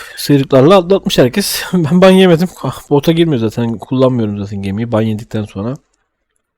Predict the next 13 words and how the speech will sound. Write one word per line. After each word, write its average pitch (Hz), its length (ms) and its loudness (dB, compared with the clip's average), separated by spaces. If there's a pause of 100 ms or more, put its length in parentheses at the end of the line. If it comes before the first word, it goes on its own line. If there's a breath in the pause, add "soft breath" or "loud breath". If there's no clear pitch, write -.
(220)
Banlarlarsa 135 680 4
da 139 100 2
yapacak 131 300 -2
bir - 40 -20
şey 143 140 -4
yok. 131 80 -10
Dark 127 220 2
Orbit 131 220 -2
bu. 104 100 -8
Her 135 140 0
şeyden 120 320 -2
ban 117 80 0
atabilir. 110 540 -8